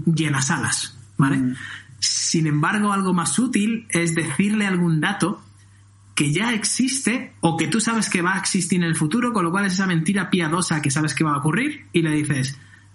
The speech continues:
Speaker 1: "Oye, Carlos, ¿sabes que eres mejor que el noventa y seis por ciento de todos los socios de este club?".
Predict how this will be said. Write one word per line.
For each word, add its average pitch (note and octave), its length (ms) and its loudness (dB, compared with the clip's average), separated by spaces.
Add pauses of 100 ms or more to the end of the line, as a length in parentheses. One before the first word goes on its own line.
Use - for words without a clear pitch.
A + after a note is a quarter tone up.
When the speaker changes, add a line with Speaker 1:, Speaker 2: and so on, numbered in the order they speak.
(200)
Speaker 1:
"Oye, A3 160 0
Carlos, G3+ 340 0
¿sabes G3 200 0
que A3+ 100 0
eres E3+ 180 -2
mejor E3 440 0
que D#3+ 100 2
el D3+ 120 2
noventa D3+ 380 2
y C#3+ 60 0
seis F3+ 200 0
por D#3+ 200 0
ciento E3 340 0
de C#3 120 0
todos D#3+ 260 0
los C#3+ 180 0
socios D#3+ 440 0
de D3 100 0
este D3 240 -2
club?". D3+ 260 -2